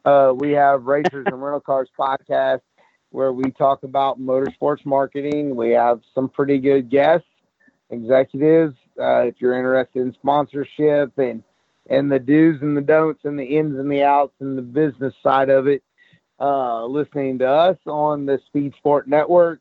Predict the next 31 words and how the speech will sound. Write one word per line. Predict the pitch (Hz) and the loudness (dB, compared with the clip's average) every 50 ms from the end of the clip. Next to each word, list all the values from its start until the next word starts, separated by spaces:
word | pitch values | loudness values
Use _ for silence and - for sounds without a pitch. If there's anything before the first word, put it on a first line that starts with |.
| _ _ | _ _
as | 127 131 139 135 117 | -10 -8 -8 -8 -8
well | 123 131 139 143 139 139 135 | -4 -2 0 2 2 2 0
as | 123 127 127 107 | 0 -2 -4 -6
iTunes, | - 117 127 131 131 123 - - 135 135 135 135 131 117 - | -4 -2 -2 -2 -2 -4 -6 -6 -6 -6 -4 -6 -6 -8 -2
Google, | - 139 139 131 135 131 123 - _ | 0 2 4 4 4 2 2 0 _
Spotify, | 135 139 143 135 - - 127 127 123 127 123 123 117 - _ _ _ _ _ _ _ _ _ _ _ _ _ - | 2 2 2 0 0 0 0 2 2 0 0 -4 -6 -10 _ _ _ _ _ _ _ _ _ _ _ _ _ -4
uh, | 143 151 156 156 151 151 | 0 0 2 4 2 2
blah, | 139 120 135 135 143 131 | 0 0 0 0 0 0
blah, | 135 127 127 | 0 -2 -4
blah. | 117 120 120 120 120 123 - _ _ _ _ _ _ | -2 -2 -2 -2 -2 -2 -6 _ _ _ _ _ _
We're | - 143 165 175 | -4 0 2 2
on | 170 165 160 156 151 135 | 4 4 2 2 0 0
all | 139 151 151 151 147 143 | 0 2 2 2 2 2
those | 135 143 139 139 143 147 135 123 _ _ _ _ _ _ _ - | 0 0 0 2 0 -2 -4 -6 _ _ _ _ _ _ _ -4
as | 127 139 147 143 | -2 0 0 0
well, | 120 127 139 151 156 156 151 | -2 -2 0 0 2 2 0
just | 135 131 147 135 - 143 | 0 0 -2 -2 0 0
like | 139 139 139 120 | 0 0 0 -2
Luke | 143 151 151 120 | -4 -4 -4 -4
and | 139 135 131 | -6 -8 -2
Jed | 131 151 156 156 160 | 0 2 2 4 2
is. | 160 160 160 156 - _ _ _ _ _ _ _ _ | 4 2 2 0 -2 _ _ _ _ _ _ _ _
Uh, | - 127 135 131 131 | -2 0 2 2 2
but | 117 117 131 123 | 0 -2 -4 -2
yes, | 127 147 143 139 135 - _ | 0 2 2 2 2 0 _
we | 135 139 135 | -4 -4 -4
do | 131 143 147 143 131 120 - _ _ _ _ _ _ _ - | -2 0 0 0 -2 -4 -12 _ _ _ _ _ _ _ -8
have | 131 139 147 156 147 139 | -2 2 2 2 2 0
that | 151 143 123 - _ _ | -4 -4 -6 -10 _ _
show, | 156 147 151 156 160 165 160 151 | -2 0 0 0 0 0 -2 -4
and, | 139 131 117 113 | -6 -6 -8 -12